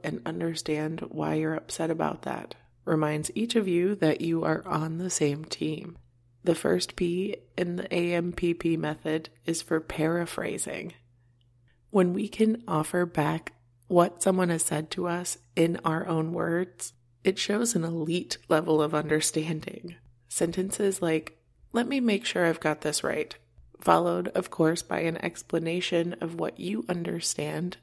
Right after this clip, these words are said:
that they said. Careful here to not be condescending, but actually empathetic and kind. But it really helps to make both parties feel safe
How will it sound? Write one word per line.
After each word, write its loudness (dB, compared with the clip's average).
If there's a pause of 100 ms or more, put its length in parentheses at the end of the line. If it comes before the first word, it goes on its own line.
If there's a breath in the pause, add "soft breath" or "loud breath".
that -4
they -2
said. -4 (460)
Careful 0
here 0
to -4
not 0
be 2
condescending, 0
but -4
actually -2
empathetic -2
and -4
kind. -6 (320)
But -10
it -2
really 6
helps 2
to 2
make -4
both -12
parties 2
feel 0
safe -4